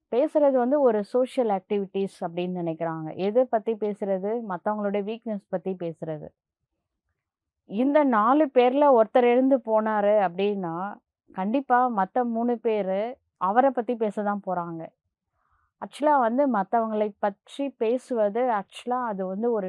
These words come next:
டாக்ஸிக் தான். அது வந்து நல்லது கிடையாது. அப்ப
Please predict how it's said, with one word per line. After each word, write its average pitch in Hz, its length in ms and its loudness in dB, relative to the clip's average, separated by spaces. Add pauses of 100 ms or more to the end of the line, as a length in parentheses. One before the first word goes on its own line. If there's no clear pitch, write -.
(160)
டாக்ஸிக் 185 540 -10
தான். 175 180 -10 (960)
அது 202 260 2
வந்து 220 340 0 (1160)
நல்லது 214 360 0
கிடையாது. 170 540 -4 (1000)
அப்ப - 300 -2